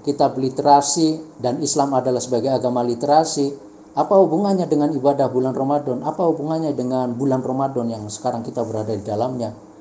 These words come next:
Tentu saja itu memiliki kaitan yang sangat erat. Karena sebagaimana kita ketahui, saudara-saudaraku, teman Wanita Network yang berbahagia, bahwa di bulan Ramadan itu adalah waktu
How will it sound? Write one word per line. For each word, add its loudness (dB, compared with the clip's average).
Tentu -2
saja 0
itu -2
memiliki -2
kaitan 0
yang -4
sangat -6
erat. -4
Karena 0
sebagaimana 0
kita -2
ketahui, 0
saudara-saudaraku, 0
teman 0
Wanita -2
Network -6
yang -8
berbahagia, -2
bahwa 4
di 0
bulan 4
Ramadan -2
itu -4
adalah -2
waktu -6